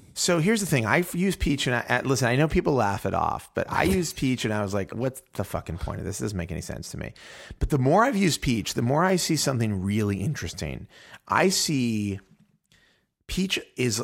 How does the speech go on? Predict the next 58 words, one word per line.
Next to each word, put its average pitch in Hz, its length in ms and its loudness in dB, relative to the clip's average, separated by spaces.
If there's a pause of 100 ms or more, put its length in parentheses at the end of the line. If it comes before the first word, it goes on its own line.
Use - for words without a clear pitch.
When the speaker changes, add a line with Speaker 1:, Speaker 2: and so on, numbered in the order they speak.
(100)
Speaker 1:
okay, 104 260 0
and 107 120 2
I'm 127 60 2
not 143 180 4
saying 107 280 0
that 92 100 -2
Peach 90 240 -4
is 82 120 -6
gonna 85 160 -2
be 110 160 -8
anything. - 460 -8
It 101 140 -2
may 107 180 0
be 95 260 -2
dead 90 440 -4
in 85 240 -4
six - 280 -6
months. - 360 -6 (260)
But - 120 0
there 156 100 0
is 220 200 2
something 220 320 4
that's, 147 200 0
like, 101 280 -2 (280)
high 113 300 0
and 107 240 0
low 92 200 0
about 107 300 0
Peach 113 340 -2
that's, 104 160 -4
like, 95 140 -4
shallow 127 720 2
and 107 120 -2
also 98 300 -2
deep 90 480 -6
about 95 260 -2
the 98 80 -2
way 90 200 -2
you 98 200 -2
can, 95 280 -2 (300)
there's 131 160 0
all 180 280 4
of 185 80 -2
these 151 160 0
things 123 360 -2
you 107 60 0
can 98 140 -2
do. 92 140 -2
It's, 92 100 -6
like, 110 100 -4
a 117 40 -2
very 131 400 2
kind 127 280 -2
of - 160 -4
open 110 400 0
and, 98 260 -2
and 92 160 -6
complex - 800 -2